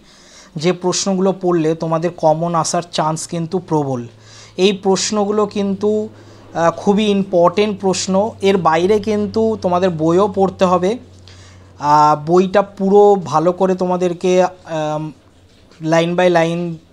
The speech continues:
দেখে দেখে করতে হবে বা পড়তে হবে, তার অনুশীলনী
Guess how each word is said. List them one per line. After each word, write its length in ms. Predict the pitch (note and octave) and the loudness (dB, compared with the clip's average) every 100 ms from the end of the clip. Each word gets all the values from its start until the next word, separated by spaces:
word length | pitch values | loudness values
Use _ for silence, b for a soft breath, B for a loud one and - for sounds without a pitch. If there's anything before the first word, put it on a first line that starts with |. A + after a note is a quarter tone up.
| _ _ E3 | _ _ -6
দেখে 260 | E3 F#3+ | -2 0
দেখে 200 | F3 F3 | -2 -2
করতে 380 | E3+ E3 D#3 - | -4 -6 -4 -2
হবে 280 | D#3+ E3+ F3+ | 0 0 0
বা 120 | E3 | -2
পড়তে 380 | E3 E3 C#3+ F3+ | -2 -6 -4 -2
হবে, 280 | D#3+ E3 F#3+ | -2 -2 -4
তার 200 | F3+ D#3 | -2 -2
অনুশীলনী 800 | D#3 D#3+ - E3+ E3+ E3+ E3+ | -2 -6 -4 -4 -4 -6 -8